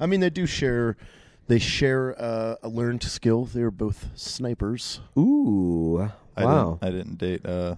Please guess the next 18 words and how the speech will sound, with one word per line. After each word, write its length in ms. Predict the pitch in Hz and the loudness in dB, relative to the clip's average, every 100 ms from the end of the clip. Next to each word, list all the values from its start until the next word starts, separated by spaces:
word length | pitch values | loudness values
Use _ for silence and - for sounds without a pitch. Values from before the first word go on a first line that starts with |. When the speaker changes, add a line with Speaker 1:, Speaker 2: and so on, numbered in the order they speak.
| - - _ _ - | -10 -20 _ _ -10
Speaker 3:
Sarah 240 | - 87 | -4 -4
Palin's 380 | - 87 90 - | -2 -4 -6 -8
kid, 180 | - - | -10 -6
though, 100 | 95 | -6
right? 220 | 95 95 - | -4 -6 -8
Is 120 | 98 | -8
that 120 | 98 | -6
Dakota 260 | 95 - 101 | -6 -4 -2
Meyer? 200 | 104 104 | -2 0
Or 40 | |
is 40 | 98 | 2
Speaker 2:
Are, 40 | |
Speaker 3:
that 80 | - | 2
Speaker 2:
aren't 100 | 95 | 2
Speaker 3:
another 120 | 98 | 2
Speaker 2:
they 40 | 156 | 2
Speaker 3:
one? 140 | 101 | 2
Speaker 2:
married? 280 | 95 139 170 | 2 0 -2